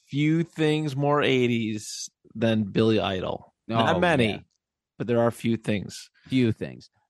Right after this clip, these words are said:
Speaker 2: Um, but w-, the Wedding Singer soundtrack is so well put together for what it's supposed to be for that movie.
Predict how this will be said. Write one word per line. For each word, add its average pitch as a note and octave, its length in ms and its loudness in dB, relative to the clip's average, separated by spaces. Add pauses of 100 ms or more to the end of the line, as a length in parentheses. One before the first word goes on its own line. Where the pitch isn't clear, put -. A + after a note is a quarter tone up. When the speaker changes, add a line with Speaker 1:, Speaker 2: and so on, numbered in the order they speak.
(120)
Speaker 2:
Um, A2+ 460 0 (500)
but E3+ 260 2
w-, C#3+ 320 -12 (140)
the F3+ 80 4
Wedding G3 320 2
Singer E3+ 260 2
soundtrack A#2+ 640 0 (100)
is G#2+ 480 0 (140)
so B2 440 2
well G#2 260 4
put F#2 240 -6
together D#2 720 -4
for F2 400 0
what F2 260 2
it's E2+ 160 -4
supposed F2+ 460 0
to F#2 80 0
be F2 180 0
for G2 160 -4
that F2+ 240 -2
movie. F#2+ 480 -2